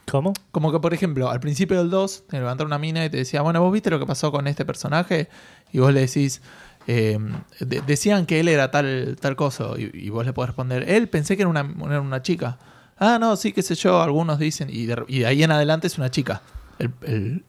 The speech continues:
Speaker 1: El
Speaker 2: personaje
Speaker 1: personaje
Speaker 2: del
Speaker 1: del
Speaker 2: uno.
Speaker 1: uno. Parecido a lo que hacen con el Mass Effect dos, cuando no estaba el uno en Play tres.
Speaker 2: Ni, porque eso es como una historia, es como una historieta
Speaker 1: O no,
Speaker 2: que
Speaker 1: ¿en qué
Speaker 2: le
Speaker 1: juego lo
Speaker 2: lees.
Speaker 1: hacían?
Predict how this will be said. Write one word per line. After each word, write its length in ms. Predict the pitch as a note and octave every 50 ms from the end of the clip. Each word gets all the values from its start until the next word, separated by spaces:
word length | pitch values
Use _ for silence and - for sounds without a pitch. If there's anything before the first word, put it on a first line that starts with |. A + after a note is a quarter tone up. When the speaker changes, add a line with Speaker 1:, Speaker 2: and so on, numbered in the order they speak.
| _ _
Speaker 1:
El 80 | C3+ B2+
Speaker 2:
personaje 20 |
Speaker 1:
personaje 460 | C3 A2 - A2+ A2 B2 A#2+ A2 C3+ B2+
Speaker 2:
del 80 | A#2+ A2
Speaker 1:
del 40 | A#2+ B2+
Speaker 2:
uno. 140 | B2 A2+
Speaker 1:
uno. 160 | G2 G#2 F#2+ - _ - - _
Parecido 440 | - C3 B2 B2+ B2 - E3+ E3+ F3
a 40 | F3
lo 140 | D3+ D3 B2+
que 140 | - C#3 C#3
hacen 640 | C3 - - D3+ C#3+ C#3 C3 B2 A#2+ A#2 A2+ G#2+ -
con 240 | - - A2+ G#2+ A2
el 80 | G#2+
Mass 260 | G#2+ A2+ A#2 G#2+ - -
Effect 360 | - - - A#2+ - - - - _ _
dos, 480 | - A2+ A2 A#2 B2 - - - - _ _ _ _ _ _ _ _ _ _
cuando 320 | - - G#2 F#2+ G2 G2
no 100 | F#2+ G2
estaba 300 | F#2+ - - B2 G#2+ G2
el 80 | F#2+ G2+
uno 140 | G#2+ G2+ F#2+
en 60 | F#2
Play 160 | - G#2 G2
tres. 340 | - - G#2 C3 B2+ - - _ _ _ -
Speaker 2:
Ni, 320 | C#3+ C#3 C#3+ C#3 A#2 F#2 - -
porque 280 | - A#2 A2 G#2+ B2 C#3+
eso 180 | D3 - F3
es 180 | D3+ - - -
como 160 | - B2 A2+
una 220 | A#2 A#2 A2+ A2+ A2
historia, 640 | G2+ - - - A#2+ B2 C3+ C#3 D3 D#3 F3 G3 - -
es 180 | - B2 A#2+ -
como 120 | - B2+ C3+
una 80 | C3+
historieta 640 | B2 - - A2+ A2+ A#2+ C3+ C#3+ - - D#3+ E3 D#3+ - _ _ _
Speaker 1:
O 140 | _ - A2+
no, 140 | G#2+ B2 C3
Speaker 2:
que 40 | B2
Speaker 1:
¿en 60 | A#2
qué 60 | G#2 F3+
Speaker 2:
le 60 | E3+ -
Speaker 1:
juego 180 | - F3 D#3 C3+
lo 40 |
Speaker 2:
lees. 140 | A2+ G#2+ G2 -
Speaker 1:
hacían? 380 | - A#2 G#2+ G2 F#2+ F#2 F#2